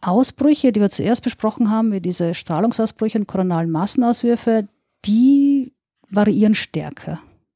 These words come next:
Und das sind auch diese Ausbrüche dann unser Weltraumwetter, wie wir das heute nennen, beeinflussen können, weil das auf technologische, äh, Instrumente wie Satelliten einen Einfluss hat, auf unsere G-P-S-Satelliten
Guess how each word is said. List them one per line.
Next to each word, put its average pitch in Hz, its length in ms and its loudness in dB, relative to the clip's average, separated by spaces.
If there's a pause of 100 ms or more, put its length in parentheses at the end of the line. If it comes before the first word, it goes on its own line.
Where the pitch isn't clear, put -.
(420)
Und 180 100 -6
das 185 100 2
sind 196 160 2
auch 190 140 -2
diese 196 240 -2
Ausbrüche 196 300 -2
dann 196 160 0
unser 190 240 -2
Weltraumwetter, 170 1040 -4 (140)
wie 170 80 -10
wir 170 40 -6
das 170 200 -8
heute 170 220 -4
nennen, 185 440 0 (560)
beeinflussen 226 560 2
können, 214 340 4
weil 196 80 4
das 190 140 2
auf 185 160 -2
technologische, 175 760 -2 (180)
äh, 160 200 -6
Instrumente 180 640 0
wie 170 80 -4
Satelliten 180 560 0
einen 175 140 0
Einfluss 151 420 -2
hat, 160 180 -10
auf 165 140 -12
unsere 175 280 -10
G-P-S-Satelliten 175 1000 -4